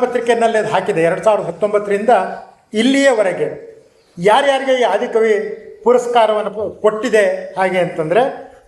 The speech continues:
ಎರಡ್ ಸಾವಿರದ ಹತ್ತೊಂಬತ್ತರಲ್ಲಿ ಪ್ರೊಫೆಸರ್ ಕೆ ಎಸ್ ನಾರಾಯಣಾಚಾರ್ಯ ಅವರಿಗೆ ಆದಿಕವಿ ಪುರಸ್-, ಪುರಸ್ಕಾರವನ್ನ ಕೊಡಲಾಯಿತು. ಎರಡ್ ಸಾವಿರದ ಇಪ್ಪತ್ತರಲ್ಲಿ ಸಿರಿಗೆರೆಯ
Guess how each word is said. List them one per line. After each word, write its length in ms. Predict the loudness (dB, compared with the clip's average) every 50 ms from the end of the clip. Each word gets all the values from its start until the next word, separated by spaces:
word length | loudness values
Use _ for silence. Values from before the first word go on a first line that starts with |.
| _ -4 0
ಎರಡ್ 200 | 2 2 4 4
ಸಾವಿರದ 240 | 2 2 0 0 0
ಹತ್ತೊಂಬತ್ತರಲ್ಲಿ 1040 | -2 -4 -4 -2 -2 0 0 0 0 0 -2 0 2 2 2 2 2 -2 -8 -12 -14 -18 -20 -20 -6 -2
ಪ್ರೊಫೆಸರ್ 420 | 0 0 2 2 0 0 0 2
ಕೆ 80 | 2 2
ಎಸ್ 300 | 2 2 0 -4 -4 -2
ನಾರಾಯಣಾಚಾರ್ಯ 680 | 0 2 2 2 2 0 0 0 0 -2 0 2 2
ಅವರಿಗೆ 580 | 0 0 0 2 2 2 2 0 -2 -6 -10 -12 -16 -20 -8 -2
ಆದಿಕವಿ 440 | 0 0 0 0 0 -2 -2 -2 -4
ಪುರಸ್-, 260 | -6 -10 -10 -8 -4
ಪುರಸ್ಕಾರವನ್ನ 600 | -4 -4 -2 -2 -2 -2 0 0 -2 -2 0 0 0 0 -2 -4 -6 -2
ಕೊಡಲಾಯಿತು. 760 | 0 0 0 2 0 0 0 0 -2 -4 -4 -4 -8 -14 -16 -18 -20 -20 -20 -20 _ _ _ _ _ 0
ಎರಡ್ 220 | 2 2 2 2
ಸಾವಿರದ 220 | 2 2 2 2 0
ಇಪ್ಪತ್ತರಲ್ಲಿ 840 | -4 -2 0 0 0 0 0 -2 -2 -2 -2 -4 -6 -8 -10 -16 -20 -12 -4
ಸಿರಿಗೆರೆಯ 480 | -2 0 2 2 4 2 2 2 2